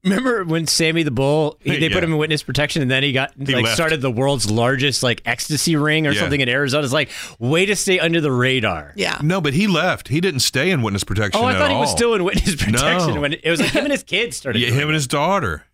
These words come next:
Speaker 2: Yeah. No, they, he walked out. And, uh, Henry Hill, who Goodfellas was about, was famously in witness protection forever. And then eventually he gave up, took his costume off. He had a fake beard and nose and everything.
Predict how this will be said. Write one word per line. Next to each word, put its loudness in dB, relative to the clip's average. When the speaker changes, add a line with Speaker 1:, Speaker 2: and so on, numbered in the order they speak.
Speaker 2:
Yeah. 0
No, -2
they, 0
he 2
walked 0
out. -2
And, 0
uh, 0
Henry 0
Hill, 0
who 0
Goodfellas -2
was -2
about, -2
was -2
famously -2
in 0
witness -2
protection -2
forever. -2
And 0
then 0
eventually 0
he -2
gave -2
up, -2
took -4
his -2
costume -2
off. 0
He 0
had 0
a -6
fake -6
beard 0
and -4
nose -2
and -2
everything. -2